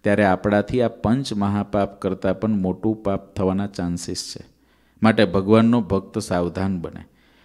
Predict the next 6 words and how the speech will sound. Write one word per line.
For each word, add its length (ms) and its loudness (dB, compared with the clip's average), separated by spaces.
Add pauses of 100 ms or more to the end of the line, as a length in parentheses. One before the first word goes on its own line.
(120)
મહારાજે 600 4
આપણને 400 2
એક 160 -10
દ્રષ્ટિ 480 -4
આપી 260 -10
છે. 240 -18